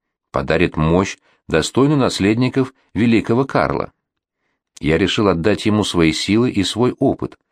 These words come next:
в уверенности, что лучшего применения им я не найду. В тот вечер я слушал пылкую речь Адольфа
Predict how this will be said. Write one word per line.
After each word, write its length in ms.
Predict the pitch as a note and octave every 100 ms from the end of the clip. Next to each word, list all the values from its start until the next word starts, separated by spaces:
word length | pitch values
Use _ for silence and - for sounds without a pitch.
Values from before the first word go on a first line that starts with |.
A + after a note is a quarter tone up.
| _ _ _ _ _
в 80 | C#2
уверенности, 560 | C#2 D2+ F#2+ A2 - A2+
что 320 | - D#2+ -
лучшего 540 | F2+ F#2+ F2+ - D2+
применения 640 | D2 D#2 D2+ F2+ C#3 D#2+ C2+ _ _ _ -
им 160 | C3+
я 160 | A2 A2+
не 100 | B2
найду. 360 | A#2+ A#2+ C3 - _ _ _ _ _ _ _ _ _ _ _
В 120 | _ -
тот 200 | D2 F#2
вечер 380 | A#2+ - - _ _ _ _
я 200 | E2 A2+ A#2
слушал 420 | D3 D3+ C#3 F#2+
пылкую 480 | - C#3 C3 G2 F2+
речь 240 | B2+ -
Адольфа 680 | - D2+ D#2 D2+ - F#2+